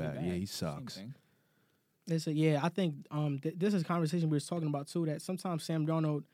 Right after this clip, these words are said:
Speaker 3: that, that's the trajectory of his career. It's looking like Jameis Winston if he continues
Speaker 1: Mm-hmm.
Speaker 3: down
Speaker 1: Very
Speaker 3: this path.
Speaker 1: inconsistent.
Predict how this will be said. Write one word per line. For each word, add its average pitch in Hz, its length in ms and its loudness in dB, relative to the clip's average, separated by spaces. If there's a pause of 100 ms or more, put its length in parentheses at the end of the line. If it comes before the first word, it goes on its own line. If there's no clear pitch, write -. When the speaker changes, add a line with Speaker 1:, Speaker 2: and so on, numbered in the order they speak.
(280)
Speaker 3:
that, 170 200 -2
that's 190 200 2
the 196 120 2
trajectory 170 640 2
of 151 140 4
his 175 180 2
career. 151 380 4
It's - 180 -2
looking 180 260 2
like 143 200 0
Jameis 151 400 2
Winston 151 420 -2
if 139 140 -6
he 156 240 0 (300)
continues 160 500 0
Speaker 1:
Mm-hmm. 147 80 -4
Speaker 3:
down 156 180 0
Speaker 1:
Very 95 200 4
Speaker 3:
this - 100 4
path. 101 140 -2
Speaker 1:
inconsistent. 95 480 -2